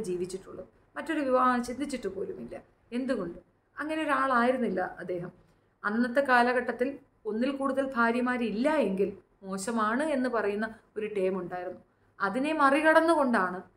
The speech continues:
അദ്ദേഹം ഇരുപത്തെട്ട് വർഷത്തോളം ആ ഭാര്യയുമായിട്ട് ജീവിച്ചത്. പിന്നെയാണ് യുദ്ധങ്ങളും യുദ്ധത്തിൽ നഷ്ടങ്ങളും ഒക്കെ വന്നത്. അപ്പോ ചെയ്ത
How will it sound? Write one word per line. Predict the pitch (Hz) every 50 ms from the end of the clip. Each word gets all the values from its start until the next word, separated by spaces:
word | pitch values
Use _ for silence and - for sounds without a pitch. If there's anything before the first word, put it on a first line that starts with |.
| _ _ _ _ _ _ _ _
അദ്ദേഹം | 190 190 196 196 196 202 208 - 208
ഇരുപത്തെട്ട് | 214 220 247 262 262 - 262 262 254 233
വർഷത്തോളം | 208 190 - - 202 - - 185 180 180 180 - - -
ആ | 208 214 220
ഭാര്യയുമായിട്ട് | 214 208 202 202 208 208 196 196 180 175 175 190
ജീവിച്ചത്. | 170 165 175 - 165 165 - - - - _ _ _ _
പിന്നെയാണ് | 233 220 220 233 254 254 247 254 254
യുദ്ധങ്ങളും | 247 233 208 - - 247 226 226 220 214 220 220 - - - - _ -
യുദ്ധത്തിൽ | 220 220 - 269 262 262 254 247 220
നഷ്ടങ്ങളും | 214 196 196 - - 254 240 247 240 226 196
ഒക്കെ | 170 - 190
വന്നത്. | 175 175 175 180 185 175 - - - _ _ _ _ _ _ -
അപ്പോ | 311 - 339 311 285 285 - - - - _ _
ചെയ്ത | - 254 240 254 269